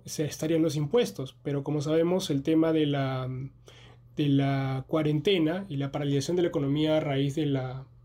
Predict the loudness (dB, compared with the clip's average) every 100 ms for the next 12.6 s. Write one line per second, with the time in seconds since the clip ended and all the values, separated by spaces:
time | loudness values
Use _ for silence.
0 | -10 -4 -2 -2 2 2 4 2 0 -4
1 | -16 -20 -10 -2 0 0 2 2 4 2
2 | 0 -2 -4 -2 2 2 2 0 -4 -4
3 | 0 2 4 2 0 -2 -2 -2 0 2
4 | 0 -2 -4 -4 -2 -2 -2 0 0 2
5 | 0 2 2 4 4 2 0 -2 -4 -6
6 | -12 -6 -4 0 2 2 0 -4 -6 -6
7 | -4 -2 -2 0 0 -2 -4 -4 0 0
8 | 2 2 2 0 -2 -2 -2 -2 -2 0
9 | 0 0 0 0 0 -4 -14 -20 -20 -10
10 | -4 -2 0 0 0 2 2 2 2 0
11 | 0 -2 0 0 0 -4 -16 -8 0 0
12 | 2 0 2 2 2